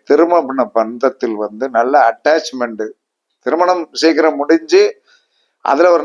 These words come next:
நல்ல அட்டாச்மெண்ட் வந்துச்சுன்னா அவங்க தொழில் வந்து சிறப்பாக ஓட ஆரம்பிச்சிடும். ஏன்னா அங்க ச-,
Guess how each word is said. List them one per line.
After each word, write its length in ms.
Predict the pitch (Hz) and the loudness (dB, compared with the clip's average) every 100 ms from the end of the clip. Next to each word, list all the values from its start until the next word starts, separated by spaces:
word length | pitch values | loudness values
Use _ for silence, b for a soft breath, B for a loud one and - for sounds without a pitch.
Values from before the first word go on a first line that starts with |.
| 143 | 0
நல்ல 120 | 160 143 | 2 2
அட்டாச்மெண்ட் 480 | - 160 160 143 127 | 2 -2 -2 -6 -6
வந்துச்சுன்னா 300 | 120 - 131 | -6 -4 -6
அவங்க 140 | 110 - | -6 -8
தொழில் 280 | 117 123 110 | -6 -6 -8
வந்து 160 | 110 135 - | -10 -12 -4
சிறப்பாக 500 | 117 117 110 104 113 107 | -2 -2 0 0 2 2
ஓட 120 | 104 101 98 | 0 0 -4
ஆரம்பிச்சிடும். 460 | 95 _ - 98 110 | -8 _ -12 -8 -4
ஏன்னா 140 | 139 160 | 0 0
அங்க 120 | 139 | 0
ச-, 100 | 120 | -6